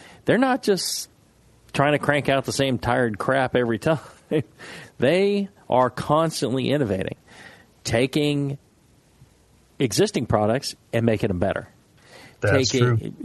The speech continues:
Speaker 2: true.
Speaker 1: creating new products that you never even imagined would exist. They do that on a regular basis.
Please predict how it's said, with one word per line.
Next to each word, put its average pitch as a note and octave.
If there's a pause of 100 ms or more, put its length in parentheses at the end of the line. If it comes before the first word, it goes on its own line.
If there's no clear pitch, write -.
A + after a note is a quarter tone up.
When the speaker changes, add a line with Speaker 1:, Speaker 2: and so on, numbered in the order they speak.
(120)
Speaker 2:
true. -
Speaker 1:
creating A#2+
new F3+
products - (120)
that A#2
you C#3
never G3
even F3+
imagined C#3+ (100)
would A#2
exist. A2 (840)
They E3+
do E3
that G#2+
on G#2+
a F#2
regular A#2
basis. F#2+